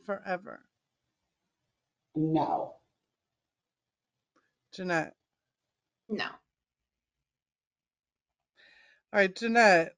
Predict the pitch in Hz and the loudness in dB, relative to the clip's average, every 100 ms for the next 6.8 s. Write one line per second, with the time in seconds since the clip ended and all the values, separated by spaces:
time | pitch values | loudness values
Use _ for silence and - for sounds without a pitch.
0 | _ 208 220 320 302 302 214 233 214 208 | _ -2 2 2 2 -4 -4 -6 -2 0
1 | 226 240 277 247 - 214 214 208 196 190 | 0 -4 -8 -8 -4 -4 -2 -4 0 0
2 | 185 - 185 180 175 175 175 180 175 165 | 0 -4 -6 -6 -6 -6 -4 -2 -4 -6
3 | 165 185 190 - 214 - _ _ _ _ | -10 -14 -16 -16 -18 -20 _ _ _ _
4 | _ _ _ _ _ _ _ _ _ _ | _ _ _ _ _ _ _ _ _ _
5 | - - - - - - - - - - | -20 -20 -20 -20 -20 -20 -20 -20 -20 -20
6 | _ _ _ _ _ 220 262 | _ _ _ _ _ -6 -4